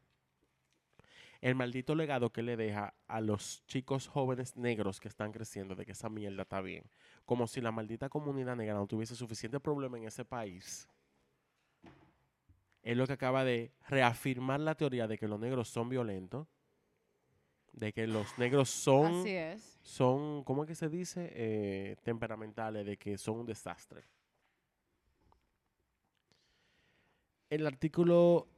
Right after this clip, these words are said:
Speaker 1: se fue en unísima y la escribió una persona que los conoce incluso.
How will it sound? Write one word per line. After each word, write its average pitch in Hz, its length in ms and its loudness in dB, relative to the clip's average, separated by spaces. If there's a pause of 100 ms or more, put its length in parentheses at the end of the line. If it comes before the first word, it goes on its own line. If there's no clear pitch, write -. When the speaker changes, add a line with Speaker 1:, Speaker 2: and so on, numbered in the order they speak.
(2500)
Speaker 1:
se 135 240 -2
fue 135 220 -8
en 156 80 -8
unísima 127 640 -6
y 131 220 2
la 123 140 4
escribió 120 280 0
una 131 160 0
persona 135 300 -4
que 120 80 -8
los 110 220 -6
conoce 107 720 -6
incluso. 95 600 -12